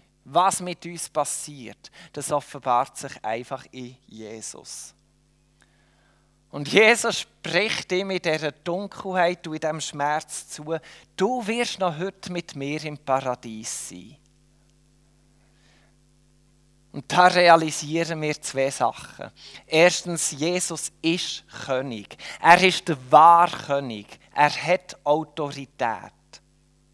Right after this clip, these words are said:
Und zweitens, wir sehen, was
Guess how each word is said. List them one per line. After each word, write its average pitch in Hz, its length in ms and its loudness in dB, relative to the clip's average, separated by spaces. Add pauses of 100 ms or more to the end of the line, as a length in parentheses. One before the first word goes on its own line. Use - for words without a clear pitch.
(960)
Und - 180 -16
zweitens, 156 880 -2 (640)
wir 139 240 -2
sehen, 147 380 0
was - 480 -2